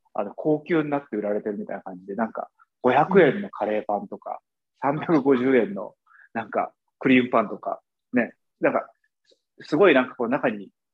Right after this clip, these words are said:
Speaker 1: えーと、なんだ、ロブスターが入ったなとか、だからそういう感じのものを売ってるから、
Speaker 2: うん。
Speaker 1: 結構いいお値段で売られていて、それが結構見てると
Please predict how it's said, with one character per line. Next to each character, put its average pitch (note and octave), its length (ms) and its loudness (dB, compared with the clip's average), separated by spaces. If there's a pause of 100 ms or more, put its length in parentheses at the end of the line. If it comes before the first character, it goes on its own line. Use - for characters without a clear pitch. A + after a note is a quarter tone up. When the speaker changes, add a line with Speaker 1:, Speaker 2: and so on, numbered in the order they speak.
(180)
Speaker 1:
え G2+ 160 -12
ー - 100 -20
と、 G2+ 200 -12
な A#2 100 -4
ん G2+ 60 -10
だ、 F2+ 180 -14 (200)
ロ C#3 120 6
ブ G3 140 6
ス - 100 0
タ C3 120 4
ー A#2 40 -2
が A2 80 -4
入 B2+ 140 -4
っ - 20 -20
た B2+ 100 -2
な B2 120 -2
と - 80 -14
か、 G#2 100 -6 (680)
だ B2 80 2
か A2 60 2
ら F#3 60 -2
そ B3+ 200 6
う - 20 4
い A#3+ 100 2
う B3 300 0 (460)
感 F#3+ 320 0
じ F3+ 80 -2
の F3+ 340 2 (220)
も F#3 160 2
の D#3+ 180 -2
を B2+ 220 4
売 - 20 4
っ - 40 -2 (140)
て D3 80 4
る D3 80 2
か A2 100 4
ら、 G#2 40 4
Speaker 2:
う G2 40 0
ん。 - 20 -4
Speaker 1:
結 - 200 -4
構 A#2+ 140 2
い D3+ 100 2
い E3+ 60 6
お A#2 100 8
値 A#2 100 4
段 A2 200 4
で G2+ 220 -10 (320)
売 A#2 80 -2
ら A#2 120 4
れ A2+ 80 0
て A2 140 -2
い G#2+ 80 -6
て、 A2+ 80 -14
そ D3 80 -4
れ D#3 80 4
が C#3+ 80 4
結 E3 220 -2
構 G2+ 200 -2
見 C3 140 -2
て A#2 80 4
る G2 100 -4
と - 220 -12